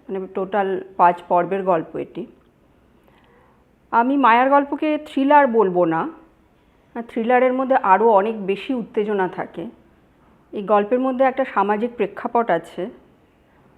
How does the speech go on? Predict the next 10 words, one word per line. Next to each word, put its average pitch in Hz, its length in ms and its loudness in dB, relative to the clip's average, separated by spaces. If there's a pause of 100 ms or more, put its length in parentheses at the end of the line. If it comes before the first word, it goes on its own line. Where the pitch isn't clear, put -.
(300)
আর 208 200 4
আছে 247 220 0
মানুষের 208 760 -2 (1040)
লোভের 220 460 2
বশবর্তী 247 680 2
হয়ে 208 320 -2
অপরাধী 240 580 0
হয়ে 202 200 -2
যাওয়ার 202 240 -2
প্রবণতা। - 640 -12